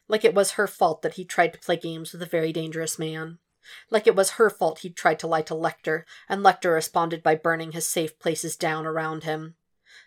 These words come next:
No, if there was one thing that Will Graham was wonderful at, it was hoisting all of the blame onto himself rather than anyone else. She may have given him advice, but he's the one that doused the house in kerosene.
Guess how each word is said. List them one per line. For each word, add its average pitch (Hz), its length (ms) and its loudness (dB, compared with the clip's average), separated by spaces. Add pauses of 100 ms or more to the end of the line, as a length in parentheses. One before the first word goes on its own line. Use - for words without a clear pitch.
No, 165 460 0 (280)
if 208 140 -2
there 240 100 8
was 220 160 8
one 220 200 2
thing 185 220 0
that 170 120 0
Will 180 160 4
Graham 165 240 0
was 160 200 -6
wonderful 165 420 -2
at, 156 260 -8 (260)
it 220 80 0
was 196 180 2
hoisting 208 440 2
all 170 160 2
of 165 120 -2
the 165 100 -16
blame 170 280 -2
onto 160 240 -4
himself 160 460 0
rather 160 260 2
than 165 200 -8
anyone 165 320 -8
else. 160 600 -8 (380)
She - 160 -4
may 247 140 8
have 185 200 4
given 170 200 0
him 165 140 -2
advice, 156 680 0 (260)
but 202 120 2
he's 220 240 4
the 202 80 2
one 170 240 -2
that 165 180 0
doused 175 300 6
the - 80 -4 (100)
house 170 300 4
in 170 100 -10
kerosene. 160 760 -4